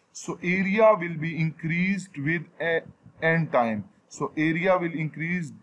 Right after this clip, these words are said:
area of this will increase N time. So N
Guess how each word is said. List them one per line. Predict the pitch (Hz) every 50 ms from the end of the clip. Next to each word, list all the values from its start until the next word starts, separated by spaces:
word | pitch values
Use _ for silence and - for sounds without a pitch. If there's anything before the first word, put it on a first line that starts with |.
| _ _ _ _ _ _ _ _ _ _ _ _ _ _ _ _ _ _ _ _ _ _ _ _ _ _ -
area | 160 156 151 151 156 160 180 180
of | 180 180 180 170 165 156 151 139 127 123
this | 131 160 170 170 - - - - - - _ _ _ _ _ _ _ - - - _ _ _ _ _ _ _ _ _ _ -
will | 123 123 135 135 135 -
increase | 143 139 131 120 - 143 139 156 170 180 180 165 - - _ _ _ _ _ _ -
N | 147 139 139 131 120
time. | - 113 107 101 98 95 - _ _ _ _ _ _ _ _ _ _ _ _ _ _ _ _ _ _ _ _ _ _ _ _ _ _
So | - - - - - -
N | 127 127 123